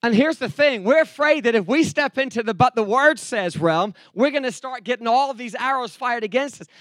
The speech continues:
We may be. Elisha and Gehazi were surrounded by an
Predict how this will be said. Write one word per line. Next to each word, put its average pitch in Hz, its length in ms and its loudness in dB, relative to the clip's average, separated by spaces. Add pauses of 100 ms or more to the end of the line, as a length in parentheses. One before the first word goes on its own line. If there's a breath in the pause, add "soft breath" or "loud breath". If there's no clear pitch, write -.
We 247 200 0
may 285 240 0
be. 262 340 -6 (220 soft breath)
Elisha 277 440 0
and 254 140 -10
Gehazi 247 460 -2
were 254 260 4
surrounded 254 540 -4
by 240 140 -2
an - 40 -10